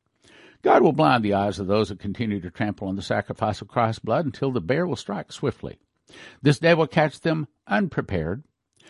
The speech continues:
and it will be just as you saw. The man then said, "Tell my people." Now, this is important. The days are numbered, and the sentence has been passed. In other words,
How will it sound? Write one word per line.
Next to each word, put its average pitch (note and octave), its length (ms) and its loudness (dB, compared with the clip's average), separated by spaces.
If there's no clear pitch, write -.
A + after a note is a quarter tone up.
and C#3+ 100 4
it - 20 2
will D3 100 4
be E3 220 2
just - 540 -2
as A#2 180 -2
you A#2+ 80 -2
saw. C#2 360 -8
The D3+ 80 -2
man A3+ 220 2
then G3 200 2
said, D3+ 400 0
"Tell D#4 160 2
my D4+ 140 4
people." - 460 -2
Now, F2 240 -4
this A#2+ 200 0
is A#2+ 120 -2
important. G2+ 440 -4
The B2+ 100 0
days D#3+ 340 6
are F3+ 120 6
numbered, E3 440 0
and A2 120 -2
the A2+ 60 0
sentence C#3+ 440 0
has B2 220 2
been A2+ 180 -4
passed. - 480 -2
In G#2 120 0
other D#3 180 4
words, G#2+ 340 2